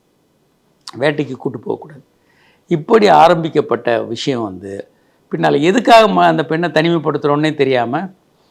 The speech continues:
நம்ம சென்னையில வந்து தனியா அவங்கள புழக்கடையில உட்கார வச்சிருவோம், உள்ள விட மாட்டாங்க. சில கிராமம் இருக்கு இன்னைக்கும் இந்-, தமிழ்நாட்டுல.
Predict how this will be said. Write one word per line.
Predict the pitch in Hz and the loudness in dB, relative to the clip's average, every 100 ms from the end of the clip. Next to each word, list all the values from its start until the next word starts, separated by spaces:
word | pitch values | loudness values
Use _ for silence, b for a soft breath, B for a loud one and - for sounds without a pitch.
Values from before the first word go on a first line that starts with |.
| _ _ _ _ | _ _ _ _
நம்ம | - 175 175 175 170 | -6 -4 -2 -2 0
சென்னையில | 156 185 202 196 185 | 4 6 6 4 4
வந்து | 165 160 165 | 2 -2 -4
தனியா | 165 170 170 170 170 156 | -2 -2 -4 -2 2 2
அவங்கள | 147 143 139 | 0 -6 -2
புழக்கடையில | 170 165 160 143 | 0 2 2 0
உட்கார | 131 135 113 | 0 -2 -2
வச்சிருவோம், | 120 98 - | -6 -10 -10
உள்ள | - 151 147 | -8 -4 -2
விட | 123 | -2
மாட்டாங்க. | 113 107 104 117 | -4 -4 -6 -6
சில | - 175 180 165 147 143 | -2 2 4 4 2 4
கிராமம் | 160 185 185 | 6 6 6
இருக்கு | 156 143 | 2 0
இன்னைக்கும் | 139 147 135 127 107 104 - _ - | -2 -2 -6 -8 -10 -10 -14 _ -10
இந்-, | 151 147 139 | -6 -6 -6
தமிழ்நாட்டுல. | 127 139 139 117 92 | -2 -2 0 -4 -8